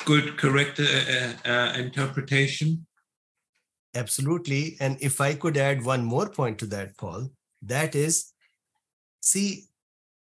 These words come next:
Speaker 2: vaccination seems to have increased, right? How about this may not be just the long covid, this may actually be long covid plus vaccine injured.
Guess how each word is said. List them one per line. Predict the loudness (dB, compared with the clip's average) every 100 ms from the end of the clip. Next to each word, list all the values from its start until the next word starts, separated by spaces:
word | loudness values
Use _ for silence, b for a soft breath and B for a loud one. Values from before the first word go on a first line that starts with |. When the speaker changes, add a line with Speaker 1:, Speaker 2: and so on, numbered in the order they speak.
| _ -4
Speaker 2:
vaccination | -2 0 0 0 0 2
seems | 2 2 0
to | 0
have | 0 0
increased, | -4 -6 -8 -6 -4 -4 -4 -6 -8 _ _ _ _ -12
right? | -8 -8 -10 -18 _ _ _ _ _ _ _ -8 -2
How | 0
about | 2 2 2 0 -4 -16 _ _ _ _
this | -2 2 2 2
may | 2 2
not | 2 2 0
be | 0 0
just | 0 0 2 0 -2
the | -2 -2 -6 _ -6
long | -4 -6
covid, | -8 -6 -2 -2 -2 -6 b _
this | 2 4 4
may | 2 0 -2
actually | -4 -4 -2 0
be | 0 0
long | 2 0
covid | -2 -2 0 0 -2 -6
plus | -6 2 2
vaccine | 2 -2 0 -2 -2
injured. | -4 -4 -6 -10